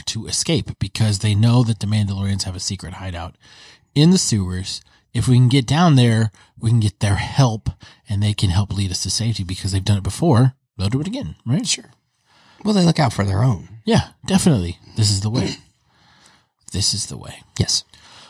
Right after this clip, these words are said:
Speaker 1: But, um, the Mandalorian still is like, "Hey, I ca-, I'm not gonna make it." So I G eleven gives the baby to Cara and says, "I'm gonna stay here and save his life. And in order for me to do that, you take the baby.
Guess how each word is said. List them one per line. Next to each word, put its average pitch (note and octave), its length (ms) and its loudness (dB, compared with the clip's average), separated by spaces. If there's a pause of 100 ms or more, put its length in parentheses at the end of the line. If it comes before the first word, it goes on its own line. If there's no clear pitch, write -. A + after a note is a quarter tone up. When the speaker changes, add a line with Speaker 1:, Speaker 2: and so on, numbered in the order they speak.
(120)
Speaker 1:
But, - 400 0 (1200)
um, F#2+ 400 -2 (600)
the - 120 -6
Mandalorian B2 540 2
still A#2+ 480 2
is G2 180 -4
like, G2+ 180 -4
"Hey, G#2 300 -2 (420)
I G2 180 -2
ca-, - 220 -8
I'm B2 200 4
not D3+ 160 2
gonna C#3+ 100 4
make C3 180 2
it." - 120 -16 (360)
So - 160 -10
I A#2 160 -2
G B2 160 4
eleven A#2+ 300 4
gives G#2+ 240 0
the G#2 80 -2
baby G2 320 -2
to F#2 80 -6
Cara F2+ 480 -6 (100)
and F2 120 -8
says, F#2 200 0
"I'm F2+ 120 0
gonna G2+ 120 6
stay F#2 300 -2
here F#2+ 320 -2 (340)
and F2 140 -6
save F#2 240 0
his F#2 220 2
life. F#2+ 320 0
And F#2 80 -4
in F#2+ 60 -2
order F#2 140 -4
for - 140 -10
me F#2+ 80 -6
to F2+ 80 -8
do F#2 140 -6
that, F2+ 120 -6
you F2 80 -8
take F2+ 200 -8
the - 80 -20
baby. E2+ 360 -12